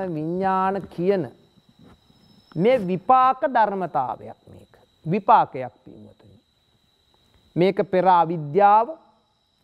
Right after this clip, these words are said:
කර්ම, තණ්හා, ආහාර ප්‍රත්‍යයෙන් හටගත්තේ. මේ ඇත්ත දන්නේ නැති නිසා සසරේ ආවා. මේ අවිද්‍යාව නිසා.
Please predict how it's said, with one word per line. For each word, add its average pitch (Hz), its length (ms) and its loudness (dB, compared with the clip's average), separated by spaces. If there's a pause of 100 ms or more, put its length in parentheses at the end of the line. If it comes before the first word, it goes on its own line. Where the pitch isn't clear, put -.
(300)
කර්ම, 170 420 2 (840)
තණ්හා, 220 680 -2 (580)
ආහාර 240 720 2
ප්‍රත්‍යයෙන් 202 680 -2
හටගත්තේ. 247 680 -8 (1400)
මේ 220 180 4
ඇත්ත 180 300 -2
දන්නේ 175 320 0
නැති 175 200 -6
නිසා 139 580 -4
සසරේ 165 460 -10
ආවා. - 300 -12 (720)
මේ 147 120 -2
අවිද්‍යාව 139 520 -4
නිසා. 104 340 -20